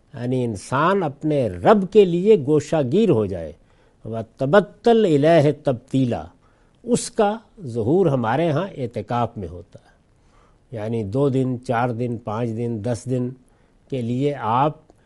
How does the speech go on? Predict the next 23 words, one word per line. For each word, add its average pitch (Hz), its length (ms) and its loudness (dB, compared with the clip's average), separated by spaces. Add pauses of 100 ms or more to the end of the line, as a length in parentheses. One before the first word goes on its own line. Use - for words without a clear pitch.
(220)
دنیا 165 560 4
کے 170 200 -2
ہر 113 300 4 (160)
کام 165 240 2
سے 151 200 -4
ہاتھ 113 320 -6
اٹھا 104 300 -6
کے 151 260 -6 (520)
کسی 151 300 -2
معبد 170 540 4
میں 135 160 0
جا 98 220 -4
کر 151 240 -2 (440)
اپنے 147 360 0
آپ 135 320 2
کو 214 240 2
اللہ 151 500 6
کے 160 100 2
لیے 131 220 -2
خاص 110 400 -8
کر 101 180 -8
دیتے 92 400 -8
ہیں۔ 82 140 -14